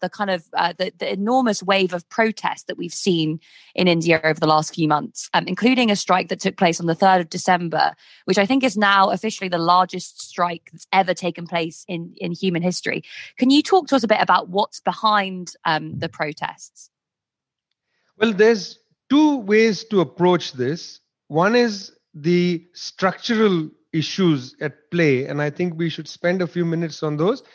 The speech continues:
Speaker 2: And then the fact that people have risen up, because, you know, let's be fair about this. You can have a bad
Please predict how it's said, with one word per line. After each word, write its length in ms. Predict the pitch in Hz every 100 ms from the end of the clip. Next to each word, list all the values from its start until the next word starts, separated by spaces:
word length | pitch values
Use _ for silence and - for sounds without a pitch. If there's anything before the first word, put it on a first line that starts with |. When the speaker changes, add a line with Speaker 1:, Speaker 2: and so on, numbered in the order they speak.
| _ -
Speaker 2:
And 200 | 170 180
then 360 | 185 214 220 202 _ _ -
the 220 | 160 185
fact 480 | - - 196 220 -
that 220 | 214 165
people 300 | 196 165 202
have 160 | 185 151
risen 340 | 156 147 175
up, 280 | 151 - _
because, 240 | 139 202
you 60 | 190
know, 180 | 233 139 - _ _ -
let's 240 | 175 196
be 360 | 190 226 185 - _ _
fair 300 | 190 208 196
about 380 | 151 160 156
this. 300 | 143 135 - -
You 320 | 156 180 180
can 180 | 175 214
have 300 | 185 214 190
a 80 | 160
bad 380 | 139 175 190